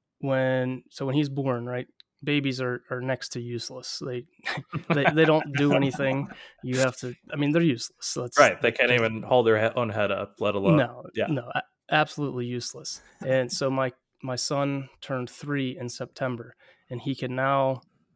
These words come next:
Speaker 1: I mean, in that time, he's learned to crawl, walk, uh, feed himself, talk. He's learned to,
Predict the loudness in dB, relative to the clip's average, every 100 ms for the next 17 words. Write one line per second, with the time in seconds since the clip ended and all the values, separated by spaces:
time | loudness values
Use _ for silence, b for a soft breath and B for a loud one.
0 | _ _ _ _ _ _ 0 0 -4 _
1 | _ 4 4 4 0 0 0 0 -2 -6
2 | -4 -2 -4 -6 -10 -10 0 2 2 0
3 | -2 -2 -2 -6 -18 _ _ b b b
4 | b b _ -4 -2 -2 -6 _ -4 0
5 | 2 2 0 0 -2 -6 -4 -2 0 -4
6 | -16 _ _ _ _ _ -4 -4 0 2
7 | 2 0 -4 -4 -4 -8